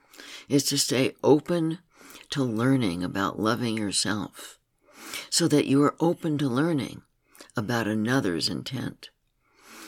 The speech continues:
Your inner child will feel safe when you become a discerning, loving adult, willing to know the truth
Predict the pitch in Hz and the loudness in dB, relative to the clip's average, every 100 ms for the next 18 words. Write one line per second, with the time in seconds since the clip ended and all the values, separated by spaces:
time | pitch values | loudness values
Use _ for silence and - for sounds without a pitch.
0 | - - 139 190 190 175 - 175 180 143 | -12 2 4 4 4 2 0 2 4 4
1 | 113 - 143 127 - 165 165 - - - | 0 0 0 2 2 2 0 -2 -6 -14
2 | - - 120 113 127 143 135 - 139 117 | -18 -6 0 2 2 2 0 -2 -4 -2
3 | 101 95 - 139 143 143 143 139 - - | -4 0 0 2 4 4 2 0 -6 -20
4 | - - 110 120 123 120 120 95 98 85 | -12 -2 2 2 2 -2 -2 -4 -4 -6
5 | - - _ _ _ _ - - - _ | -12 -18 _ _ _ _ -20 -20 -20 _
6 | - 110 139 156 156 147 139 147 147 143 | -4 2 6 6 4 2 2 2 2 0
7 | - 175 175 - - - | -2 -2 0 -2 -4 -16